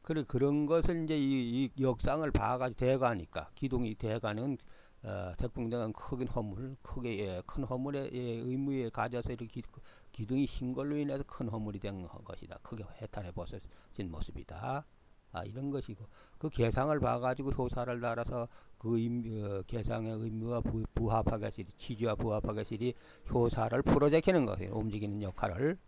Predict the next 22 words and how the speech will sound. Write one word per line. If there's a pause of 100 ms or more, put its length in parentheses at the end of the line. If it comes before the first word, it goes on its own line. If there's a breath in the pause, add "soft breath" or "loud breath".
(460 soft breath)
아,
움직이는
논리를
풀어제킨다,
작용을. (360 loud breath)
여긴
고온계에서는
고온한
입장을 (360 loud breath)
사-,
대상,
어,
저,
이
취지를
살려가,
고온한
입장을
취지를
살려서
그, (480 loud breath)
어,